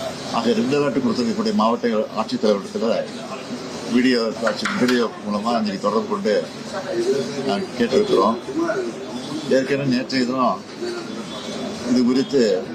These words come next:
என்னுடைய தலைமையில சி எஸ் உடைய முன்னிலையில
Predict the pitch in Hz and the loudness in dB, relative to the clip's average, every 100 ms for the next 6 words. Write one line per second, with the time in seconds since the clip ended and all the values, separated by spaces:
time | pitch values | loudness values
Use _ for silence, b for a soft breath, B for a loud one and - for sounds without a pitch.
0 | 80 - 87 - - - - - - 117 | -8 -8 -8 -10 -10 -10 -10 -10 -4 2
1 | 120 117 120 123 123 113 117 127 - - | 4 4 4 2 2 2 2 0 -4 -6
2 | - 127 120 113 107 104 98 92 95 113 | 2 4 4 2 2 4 2 -2 0 0
3 | 110 104 | 2 2